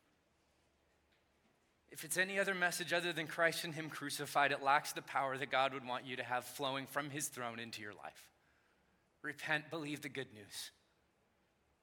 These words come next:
Second, would you ask who Jesus wants you to share with this message, this good news? Remember, you look like a preacher. You are. And then finally,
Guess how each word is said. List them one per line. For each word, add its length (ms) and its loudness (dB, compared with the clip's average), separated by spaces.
Second, 420 0
would 140 -4
you 100 4
ask 280 10
who 80 0
Jesus 420 -2
wants 200 -2
you 80 -2
to 80 -6
share 320 2
with 360 -10
this 220 -4
message, 600 0
this 120 -6
good 200 2
news? 240 0
Remember, 480 4
you 140 0
look 140 6
like 140 8
a 60 4
preacher. 420 2
You 200 0
are. 320 0
And 120 -4
then 140 -2
finally, 540 2